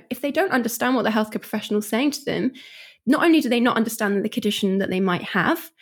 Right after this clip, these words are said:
they don't understand what the prognosis is, they might not understand the risks associated with certain surgeries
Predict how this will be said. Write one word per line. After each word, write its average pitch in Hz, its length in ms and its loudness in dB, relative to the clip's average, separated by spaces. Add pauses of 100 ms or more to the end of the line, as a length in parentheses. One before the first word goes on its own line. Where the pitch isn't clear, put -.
(260)
they 214 80 2
don't 208 160 0
understand 180 440 -2
what - 100 -2
the 202 80 0
prognosis 208 640 0
is, 330 300 2 (100)
they 185 120 2
might 185 240 2
not 190 100 0
understand 185 560 0
the 175 60 0
risks 202 500 -2
associated 269 840 0
with 214 140 0
certain 185 500 -2
surgeries 269 880 2